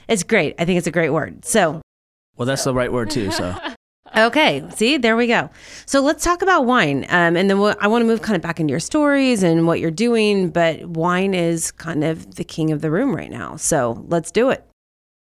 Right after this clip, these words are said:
Speaker 2: So what you have in your glass, uh, most of you, uh, have, uh, twenty fifteen Laurel Vineyard Blanc Noir. So it's hundred percent, uh, Pinot Noir from Laurel Vineyard, which is right around thousand feet elevation in the newly minted,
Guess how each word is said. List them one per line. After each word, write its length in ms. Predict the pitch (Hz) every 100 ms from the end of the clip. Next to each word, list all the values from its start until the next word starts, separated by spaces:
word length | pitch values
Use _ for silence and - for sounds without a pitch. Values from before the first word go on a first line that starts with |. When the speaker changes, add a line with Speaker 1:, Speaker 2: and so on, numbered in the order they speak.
| _ _ _ -
Speaker 2:
So 580 | - 214 156 135 151 135
what 120 | 143
you 100 | 151
have 100 | 151
in 100 | 143
your 140 | 135
glass, 440 | 127 127 117 117 - 123
uh, 280 | 117 104 101
most 240 | 117 -
of 80 | 107
you, 320 | 101 110 131 -
uh, 280 | 107 95 - -
have, 280 | 110 101
uh, 220 | 104 95 95
twenty 240 | - 120
fifteen 760 | 123 117 - 135 135 123 117
Laurel 280 | 113 113 117
Vineyard 480 | 110 104 104 104 98
Blanc 320 | 107 104 -
Noir. 400 | 98 92 92 101
So 120 | -
it's 120 | 104 -
hundred 240 | 123 120
percent, 540 | 113 - 110 110 - - - _ -
uh, 140 | 104
Pinot 260 | 92 139 120
Noir 340 | 101 113 110 107
from 440 | - 107 101 101
Laurel 220 | 104 101
Vineyard, 460 | 104 107 92 113 135 -
which 200 | 101 95
is 240 | 90 - _ _ _
right 220 | 143 175
around 340 | 170 135 120 110
thousand 300 | 113 113 110
feet 80 | 113
elevation 640 | 98 95 101 107 - 113
in 280 | 107 107 104
the 120 | 98
newly 400 | 98 110 131 127
minted, 560 | 113 110 110 101 98